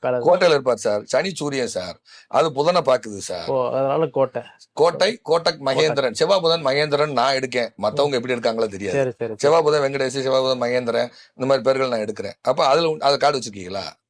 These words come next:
Speaker 1: ஆமா, வச்சிருக்கேன்.
Speaker 2: ரெண்டு பையன் இருக்காங்களா சார்?
Speaker 1: ரெண்டு பையன் சார்.
Speaker 2: ரெண்டு பையன் காட்டுது
Speaker 1: ம்.
Speaker 2: ஜாதகத்துல.
Speaker 1: ம்.
Speaker 2: ஏன்னு கேட்டீங்கன்னா, சார், அஞ்சாம் இடங்கிறது முத குழந்தை.
Speaker 1: ம்.
Speaker 2: ஒன்பது ரெண்டாவது குழந்தை.
Speaker 1: ஆ, ஆ.
Speaker 2: அஞ்சு முத குழந்தை. அஞ்சு, அஞ்சு முத குழந்தை.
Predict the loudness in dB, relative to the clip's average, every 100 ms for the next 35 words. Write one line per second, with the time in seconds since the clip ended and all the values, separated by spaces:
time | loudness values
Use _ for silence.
0 | _ _ -6 -4 -2 -4 -6 -8 -6 -4
1 | 0 0 0 0 -2 -4 -8 -8 -12 _
2 | -6 -2 -2 -4 -10 -16 _ _ -6 -4
3 | -2 -4 -6 -10 -8 -4 -4 -6 -8 -12
4 | -12 _ -14 -14 -8 0 2 2 -4 -4
5 | -2 -2 0 0 0 -4 -2 0 0 -4
6 | -4 -4 -6 -8 -10 -12 -6 -6 -6 -12
7 | _ -8 0 2 2 2 2 2 -2 -6
8 | -14 _ _ -6 -4 -4 -4 -6 -6 -8
9 | -8 -4 0 0 -2 -6 -6 -8 -10 _
10 | _ _ -10 -6 -4 -4 -6 -2 0 0
11 | -2 -4 -4